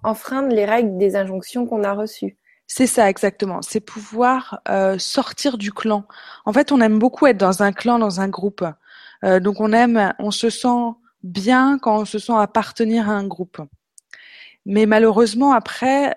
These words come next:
Speaker 2: euh, on va penser, euh, on va comme se mettre dans des prisons parce que le groupe a décidé que c'était une règle.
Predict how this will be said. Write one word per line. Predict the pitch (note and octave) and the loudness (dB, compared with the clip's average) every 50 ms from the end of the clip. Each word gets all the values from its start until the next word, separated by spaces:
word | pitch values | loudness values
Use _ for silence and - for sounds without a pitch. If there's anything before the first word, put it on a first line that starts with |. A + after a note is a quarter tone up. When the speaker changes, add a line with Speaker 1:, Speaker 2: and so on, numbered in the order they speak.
| _ _ | _ _
Speaker 2:
euh, | - G3 F#3+ F#3+ F#3 F#3 F#3 F3+ F3 _ _ _ _ _ _ _ _ | -4 -2 0 0 -2 -2 -2 -4 -6 _ _ _ _ _ _ _ _
on | - G#3 G3+ | -8 -8 -2
va | F#3 G#3+ G3 | 0 0 0
penser, | G3+ - A#3+ A#3+ A#3+ A#3 - - - B3+ B3+ C4 C4+ C#4 C#4 C4 - - _ - - | 0 0 -2 -2 -2 -4 -6 -4 -2 0 0 0 0 -2 -4 -4 -8 -10 _ -12 -10
euh, | - F#3 F#3 F#3 F3+ F#3 F#3 F3+ - F#3 - - F#3 F#3 F#3 _ _ _ _ _ _ _ _ _ _ - | -8 -6 -6 -6 -6 -6 -8 -8 -8 -8 -10 -10 -12 -14 -16 _ _ _ _ _ _ _ _ _ _ -8
on | - G#3 G#3 | -6 -6 0
va | G3 G#3+ G#3 G#3 - _ _ _ | 2 2 2 2 -2 _ _ _
comme | - C#4+ D4 | 0 0 0
se | C#4+ - C#4+ | 0 0 2
mettre | C4 C4+ C4+ A3 | 2 2 2 4
dans | A#3+ A#3 A3+ | 2 0 2
des | G#3+ A3+ | 2 0
prisons | A3 - - - C4 B3 G#3 G#3+ A#3+ B3+ C#4 D4 | 0 -2 -2 0 0 0 2 2 0 0 0 0
parce | _ A3+ G#3+ G3+ - | _ 0 0 0 0
que | - B3 | -2 2
le | A#3 A#3 G#3+ | 2 2 2
groupe | - G#3+ G3+ A#3+ C4+ C4 - | 0 0 0 0 0 2 2
a | A3 | 0
décidé | F#3+ G3 G3 - - A3 F#3+ F3+ A3 A#3 B3 | 2 0 -4 -4 -6 -8 -2 0 0 0 0
que | A#3 _ - - A3 A3+ | -2 _ -2 0 0 0
c'était | A3 - - G#3 G3+ - G#3 | 0 -2 -6 -4 _ -2 -2
une | G3+ G3+ | -2 -2
règle. | F3 - F3+ F3+ F3 E3+ E3 D3+ | -4 -4 -4 -4 -4 -6 -10 -12